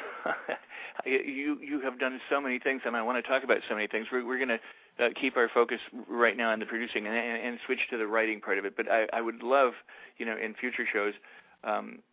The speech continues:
as we continue the discussion, also to talk about, say, E R or Chicago Hope or some of the T V productions and how television, uh, uh, the television industry differs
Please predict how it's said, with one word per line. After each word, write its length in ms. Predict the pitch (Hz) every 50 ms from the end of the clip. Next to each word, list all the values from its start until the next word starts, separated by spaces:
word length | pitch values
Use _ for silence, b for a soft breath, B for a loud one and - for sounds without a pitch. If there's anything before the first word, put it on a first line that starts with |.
| - - - -
as 140 | 113 113 113 -
we 100 | 120 117
continue 440 | - - 113 107 - 143 143 135 117
the 100 | 107 107
discussion, 460 | - - - 107 107 - - 107 101
also 280 | - 110 117 117 - 120
to 100 | 110 -
talk 280 | - - 113 107 -
about, 220 | - 113 104 101 - - -
say, 240 | - 101 95 98 90 -
E 180 | 113 113 104 95
R 220 | 101 104 101 101
or 40 | 98 -
Chicago 400 | - - - 113 104 104 104 104
Hope 220 | 104 110 104 -
or 80 | 104 98 -
some 120 | 123 117
of 60 | 113
the 180 | 104 101 - -
T 100 | 123 117
V 180 | 107 113 117 110
productions 500 | - - 104 95 92 90 - - 95 -
and 100 | - 95
how 240 | - 110 107 135 - B B B B B B -
television, 600 | - - 156 175 180 147 139 120 113 113 104 - b b b b b b b b b -
uh, 40 |
uh, 320 | 107 104 98 98 98 92 - - - - - _ _ _ _ _ _ _ _ _ - - - - - - - -
the 80 | 123 117
television 460 | - - 131 131 131 127 127 120 110
industry 320 | 104 101 98 - - 104
differs 420 | 104 - 120 120 - - 104 107